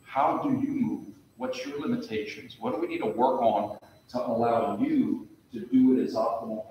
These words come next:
as you can do it?"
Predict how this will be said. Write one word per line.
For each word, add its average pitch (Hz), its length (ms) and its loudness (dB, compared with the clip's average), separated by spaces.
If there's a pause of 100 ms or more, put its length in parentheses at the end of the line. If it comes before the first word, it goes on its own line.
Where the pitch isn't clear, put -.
as 104 80 -16 (360)
you 120 100 -6
can - 200 -20 (140)
do - 60 -20 (3000)
it?" 113 60 -20